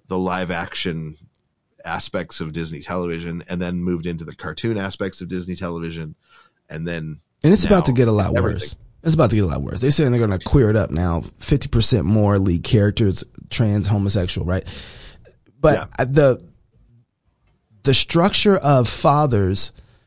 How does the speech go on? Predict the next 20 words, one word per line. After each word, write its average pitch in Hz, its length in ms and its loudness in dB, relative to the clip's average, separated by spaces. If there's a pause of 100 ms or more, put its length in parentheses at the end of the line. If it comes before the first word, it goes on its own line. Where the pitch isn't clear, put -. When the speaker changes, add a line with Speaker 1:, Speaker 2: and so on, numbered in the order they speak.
(1200)
Speaker 2:
and 120 640 0 (120)
men 123 720 4 (1600)
got 143 180 4
obliterated. 104 840 4 (840)
So 139 200 6
that 147 160 6
was 143 120 4
the 95 60 -2
first - 600 4
thing 113 160 2
that 95 140 -2
they 90 160 2
went 90 280 0
really 101 320 4
after 87 340 0
was, 73 440 0 (420)
"Dad 123 280 6
doesn't 123 240 4
understand 170 580 2
me. 170 280 4